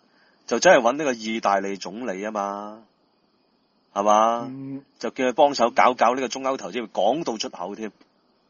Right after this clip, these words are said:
Speaker 1: 喂，大佬，人哋，喂，人哋特拉吉，
Speaker 2: 喂，呢-
Speaker 1: 佢可以點 hea 你呢？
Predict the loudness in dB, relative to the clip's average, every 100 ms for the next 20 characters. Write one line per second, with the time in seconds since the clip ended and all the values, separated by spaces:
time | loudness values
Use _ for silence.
0 | _ _ _ _ _ -2 4 4 4 2
1 | 0 -6 -6 -2 0 0 0 2 2 2
2 | 2 -2 -4 -4 -2 -2 -4 -10 -4 -4
3 | -2 -6